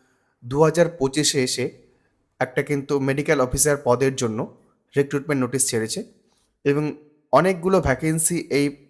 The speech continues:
রিক্রুটমেন্ট নোটিশে রয়েছে। তার বিস্তারিত বিবরণ এই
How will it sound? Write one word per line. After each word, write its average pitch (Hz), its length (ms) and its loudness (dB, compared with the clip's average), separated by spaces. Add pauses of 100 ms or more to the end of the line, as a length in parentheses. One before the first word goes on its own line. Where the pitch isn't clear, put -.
(840)
রিক্রুটমেন্ট 139 520 0 (420)
নোটিশে 139 360 0
রয়েছে। 123 380 0 (580)
তার 131 160 4
বিস্তারিত 160 500 0
বিবরণ 139 380 2 (600)
এই 139 220 0